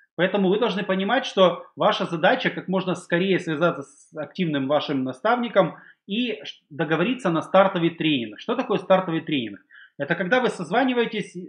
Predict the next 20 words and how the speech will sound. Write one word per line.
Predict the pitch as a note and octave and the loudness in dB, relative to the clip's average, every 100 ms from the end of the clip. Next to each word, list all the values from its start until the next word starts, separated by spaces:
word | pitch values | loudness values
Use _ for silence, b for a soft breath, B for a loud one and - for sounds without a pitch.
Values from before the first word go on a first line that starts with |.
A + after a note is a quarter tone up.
| - _ | -18 _
ну, | F3 F#3 C#3 D3 | -4 -2 -2 -8
в | D3 | 4
данном | G3+ G#3 - | 6 6 0
случае | G3 G3 F3 D#3+ | -2 0 2 2
мы | E3 E3 | 2 -2
созваниваемся, | D3+ D#3+ D#3+ D3 C#3 D3 C#3+ B B B | -2 0 2 2 2 2 2 B B B
э, | C3+ C3 B2+ | -6 -4 0
онлайн, | D3 D#3+ A3+ C4+ A3+ E3 | 0 2 4 4 2 4
да, | G3 G#3+ D#3 | 6 6 4
можно, | D#3 F#3 D#3+ C#3+ | 0 0 0 -2
в | |
принципе, | D#3 E3+ - C#3 | -2 -4 -4 -2
и | C3+ | 0
лично | E3+ A#3 G3+ F#3 | 0 -2 -4 -4
встретиться, | F#3+ F#3+ E3 - | -4 -4 -4 -4
это | C#3+ C#3+ | -4 -2
если, | C#3+ C#3+ D3 C3 B B | -4 -2 -2 -2 B B
э, | C3+ C3 | -2 -2
вне | B2 E3 E3 | 0 0 2
карантина. | D3+ D3 C#3+ E3 D3 B2+ | 4 2 2 0 0 -2